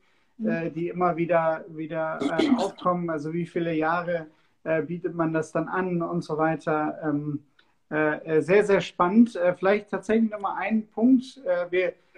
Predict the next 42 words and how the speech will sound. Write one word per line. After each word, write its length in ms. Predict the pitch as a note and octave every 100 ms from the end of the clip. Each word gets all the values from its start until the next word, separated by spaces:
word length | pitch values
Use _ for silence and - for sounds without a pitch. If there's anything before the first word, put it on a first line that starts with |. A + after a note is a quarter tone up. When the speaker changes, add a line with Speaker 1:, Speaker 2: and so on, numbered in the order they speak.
| _
Speaker 2:
äh, 100 | E3
vielleicht 300 | D#3 F#3 F#3
für 100 | -
die 120 | F#3 E3+
Zuhörerinnen 680 | - A#3 G#3 G3+ F#3 F3+
oder 260 | F3 E3+ E3+
Zuschauer, 680 | - A3+ - F#3 F3+ F3+ -
äh, 100 | F#3+
eine 200 | E3+ E3+
kurze 320 | E3+ G#3+ -
Info. 480 | F#3 A3+ A#3 G#3 G3 - _ _
Wir 120 | F3
werden 260 | F#3 F#3 F3
heute 140 | F3
den 180 | E3 D#3
heutigen, 560 | F3 G3 F3+ E3+ E3+ E3+
äh, 200 | A3+ E3
Talk, 300 | G3 A#3 F3+
weil 160 | E3+
wir 120 | E3+ E3+
zwei 280 | - E3+ G3
Gästinnen 500 | E3+ E3+ E3+ E3 D3+
haben, 320 | E3+ F#3 F#3 - - _
auf 200 | E3 C#3
jeden 220 | F3 G3+
Fall, 420 | - F3+ F3 F3 F3
äh, 40 |
einen 340 | E3+ D#3+ E3 -
kleinen 300 | F3 F#3+ F#3+
Moment 340 | F3 E3 D3+
länger 300 | D#3+ A#3 A#3
machen. 420 | G3+ G3+ G#3+ G3+ - _ _ _ -
Ähm, 500 | E3+ E3+ F3 F3 D4+
und, 400 | G3 F3+ F3 -
äh, 380 | E3+ E3 E3 E3
wir 100 | E3
haben 100 | F3+
noch 140 | F3
ein 260 | E3+ F#3+ G#3
ganz 220 | G3+ F#3+
spannendes 420 | - F#3+ F#3 F3
Thema, 520 | - F#3+ G3+ F#3+ F3+